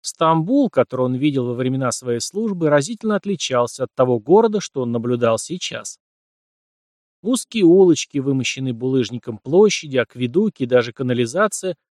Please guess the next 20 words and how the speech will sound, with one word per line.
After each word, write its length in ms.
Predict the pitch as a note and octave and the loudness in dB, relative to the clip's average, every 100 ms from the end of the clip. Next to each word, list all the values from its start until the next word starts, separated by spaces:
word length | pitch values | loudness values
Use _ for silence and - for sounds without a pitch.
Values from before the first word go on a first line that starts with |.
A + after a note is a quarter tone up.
| _ _ | _ _
все 280 | - A3+ C4+ | -10 -4 -4
это 180 | B3 | 0
он 120 | G3 C#3+ | 0 0
видел 340 | C3+ G#3 G3+ | -4 2 2
собственными 520 | - D#3+ D3 - C#3+ | 0 -8 -10 -8 -6
глазами 540 | B2+ C3 B2 E3+ G#3+ F3 | 0 2 2 0 -2 0
и 40 | |
никак 360 | C#3+ C3 A3 - | 0 0 -4 -4
не 60 | |
мог 200 | F#3+ E3 | -6 -4
отделаться 520 | C#3+ C3+ D3 C3 - | -4 -4 -2 -2 -4
от 80 | A#2+ | -10
ощущения, 720 | A#2 - A#2 - G#3 A3 A#2+ - _ _ | -10 -8 -10 -4 -2 -2 -2 -8 _ _
что 220 | - - C3+ | -20 -8 -8
спит 360 | - A#3 B3+ | -4 -4 -2
и 60 | G#3+ | -2
видит 280 | G#3 G3 - | -2 -4 -6
увлекательный 840 | D3 B2 A#2 - C3 D3+ D3+ C#3 | -6 -2 -2 0 2 2 0 -4
цветной 540 | B2+ - A#2+ - B2 C#3 | -4 -4 -6 -4 -4 -4
сон. 340 | - B2 G#2+ | -6 -10 -10